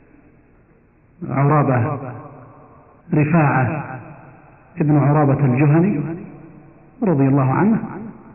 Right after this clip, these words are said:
يحكي فيه ما وقع لرسول الله صلى الله عليه وسلم في إحدى سفراته،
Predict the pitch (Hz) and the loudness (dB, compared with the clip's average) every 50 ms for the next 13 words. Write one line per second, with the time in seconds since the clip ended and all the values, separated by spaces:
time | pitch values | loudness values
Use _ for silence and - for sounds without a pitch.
0 | - - - - - _ _ _ _ _ _ - 180 214 - - - - 175 143 | -20 -20 -20 -20 -20 _ _ _ _ _ _ -4 -2 0 0 0 0 0 0 2
1 | 160 180 156 151 151 143 143 156 165 165 147 139 143 139 127 127 - 170 156 143 | 2 4 4 4 4 4 4 2 2 2 0 0 2 0 0 -2 0 0 0 2
2 | 139 147 147 131 135 - - - 131 123 123 135 147 120 131 123 - 139 143 123 | 2 2 2 2 2 0 0 0 0 0 0 0 0 0 -2 -2 0 0 0 0
3 | 131 120 120 113 - 147 135 127 131 127 127 127 - - - - - - - - | -2 -2 -4 -4 -2 -2 -2 0 -2 -4 -4 -6 -10 -14 -16 -18 -20 -20 -20 -20
4 | - - - - - - - - - - _ _ _ _ _ _ _ - 170 - | -20 -20 -20 -20 -20 -20 -20 -20 -20 -20 _ _ _ _ _ _ _ -12 -10 -4
5 | - 180 160 196 170 - 143 143 131 - 139 135 - 135 131 131 117 110 - 139 | 0 2 2 2 2 2 0 0 0 2 0 0 0 0 0 -2 -2 -4 -6 -10